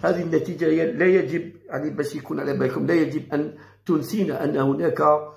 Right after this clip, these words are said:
أخطاء بالجملة وهناك عمل كبير. اليوم حارس مادريا كان رائع، ونزيد لك أن السيسي جرب العديد من اللاعبين الشباب، منهم نجوم الشان،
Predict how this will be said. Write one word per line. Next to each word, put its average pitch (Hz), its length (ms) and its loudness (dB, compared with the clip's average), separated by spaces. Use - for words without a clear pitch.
أخطاء 139 600 2
بالجملة 131 600 -4
وهناك 127 420 -4
عمل 139 400 -2
كبير. 160 560 -2
اليوم 190 340 6
حارس 185 400 -2
مادريا 165 420 0
كان 185 280 0
رائع، 190 460 -2
ونزيد 147 320 0
لك 147 140 -2
أن 160 160 2
السيسي 156 800 -2
جرب 151 600 -2
العديد 147 540 -2
من 143 100 -2
اللاعبين 135 540 0
الشباب، - 500 -2
منهم 151 380 2
نجوم 156 680 2
الشان، 135 520 0